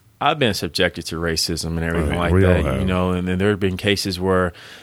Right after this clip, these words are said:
Speaker 1: you know, it honestly does make me mad and make me
Speaker 2: Mm-hmm.
Speaker 1: furious and all this stuff. But you have to kinda sit back and realize, okay, am I gonna try to,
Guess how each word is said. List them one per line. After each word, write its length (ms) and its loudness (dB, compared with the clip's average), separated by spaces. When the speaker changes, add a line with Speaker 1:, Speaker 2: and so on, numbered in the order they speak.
Speaker 1:
you 80 0
know, 320 2
it 140 2
honestly 400 0
does 320 2
make 240 -2
me 160 -2
mad 420 2
and 100 0
make 160 -2
me 120 -4
Speaker 2:
Mm-hmm. 120 -8
Speaker 1:
furious 520 2
and 80 -2
all 100 -2
this 160 0
stuff. 340 0
But 140 0
you 120 -2
have 100 -2
to 80 -8
kinda 200 -4
sit 300 -4
back 380 0
and 160 -8
realize, 580 2
okay, 240 -2
am 160 -4
I 100 0
gonna 300 -2
try 180 0
to, 220 -2